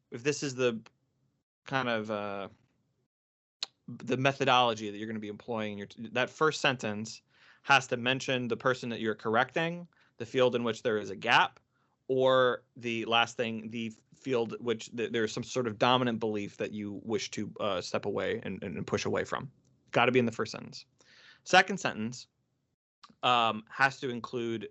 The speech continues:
your, like, how it is that you're going to do this, what sort of methodologies, theories, philosophers, uh, that you're gonna be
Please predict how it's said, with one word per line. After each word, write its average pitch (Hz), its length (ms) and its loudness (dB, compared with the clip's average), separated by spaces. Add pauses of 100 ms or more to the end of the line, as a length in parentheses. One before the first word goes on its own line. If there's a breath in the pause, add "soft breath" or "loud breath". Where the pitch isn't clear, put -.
(320)
your, 113 720 -2
like, 113 260 -4
how 135 360 6
it 123 100 -2
is 117 120 -2
that 113 120 -4
you're 107 160 -6
going 104 200 -6
to - 100 -16
do 123 180 -6
this, 147 200 -2
what - 240 -6
sort 104 200 -4
of 98 160 -6 (280 soft breath)
methodologies, 117 920 2
theories, 110 720 -4
philosophers, 110 840 0 (460 soft breath)
uh, 110 400 4
that 110 260 -2
you're 110 480 -2 (240)
gonna 117 180 -2
be 104 360 -6